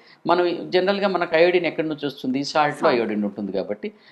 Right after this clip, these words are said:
Speaker 1: వీలైనంత వరకు అయోడైజ్డ్ సాల్టే యూజ్ చేయండి అన్నట్టుగా చెప్తాం అన్నమాట.
Speaker 2: అంటే ఇప్పుడు
Speaker 1: మ్మ్.
Speaker 2: మీరు ఇందాక చెప్పినట్టు కాలీఫ్లవర్ కానీ లేకపోతే,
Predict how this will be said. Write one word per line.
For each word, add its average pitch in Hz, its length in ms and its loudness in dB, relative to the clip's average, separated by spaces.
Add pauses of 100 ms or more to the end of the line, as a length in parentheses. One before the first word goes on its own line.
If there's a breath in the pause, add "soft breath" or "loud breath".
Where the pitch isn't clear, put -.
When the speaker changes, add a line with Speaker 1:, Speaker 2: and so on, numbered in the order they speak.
(100)
Speaker 1:
వీలైనంత 190 340 0
వరకు 175 240 0
అయోడైజ్డ్ 120 400 0
సాల్టే 101 400 -4
యూజ్ 107 360 -10
చేయండి 90 280 -6
అన్నట్టుగా 104 320 -8
చెప్తాం - 360 -12
అన్నమాట. - 520 -20
Speaker 2:
అంటే 254 220 0
ఇప్పుడు 240 220 0
Speaker 1:
మ్మ్. 233 80 -2
Speaker 2:
మీరు 240 100 2
ఇందాక 233 380 0
చెప్పినట్టు 214 580 -6
కాలీఫ్లవర్ 202 600 -2
కానీ 190 540 -8
లేకపోతే, 190 760 -2